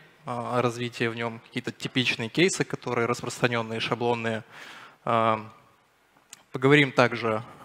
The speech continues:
о повышениях привилегий, получении максимальных привилегий в домене. Там будут два типичных таких шаблона.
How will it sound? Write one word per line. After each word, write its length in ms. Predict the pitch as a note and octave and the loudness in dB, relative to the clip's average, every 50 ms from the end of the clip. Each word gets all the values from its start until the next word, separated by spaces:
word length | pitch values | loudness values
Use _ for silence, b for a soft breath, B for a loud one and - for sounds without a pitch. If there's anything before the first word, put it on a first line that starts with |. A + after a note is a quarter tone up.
| B B B B B B B - | B B B B B B B -8
о 300 | - B2+ A#2+ A#2 A#2 A2+ | -4 -2 0 0 0 0
повышениях 580 | A2 - - B2+ B2+ - - B2+ A#2+ A#2 A#2 - | 0 0 2 2 2 4 2 2 2 0 -2 0
привилегий, 400 | - A#2+ A#2+ C3 E3+ G3 F3 E3+ | 2 2 4 6 4 4 4 2
получении 440 | D3 - C3+ C3 B2 - C#3 B2+ B2 | -2 -2 -4 -6 -2 0 0 0 0
максимальных 400 | A#2+ - - C3 B2 A#2+ A2 - | -2 -4 0 2 2 2 2 0
привилегий 380 | - A#2+ A#2 A#2 A#2 A2+ A2+ | -2 -2 0 0 0 0 -2
в 20 | A2 | -2
домене. 280 | A#2 A#2+ A#2 A2+ A#2 | -2 -2 -2 -2 -2
Там 200 | A2+ - A#2 A2+ | -2 -2 -2 -2
будут 200 | A#2 A#2 A#2 A2 | -4 -8 -8 -2
два 140 | A2 B2 A#2+ | 0 2 2
типичных 400 | A2+ - - B2+ A2+ - B2 B2 | 2 0 -4 -4 -4 -4 -4 -4
таких 200 | - A#2 A2+ - | -6 -6 -6 -6
шаблона. 180 | - - - | -6 -6 -8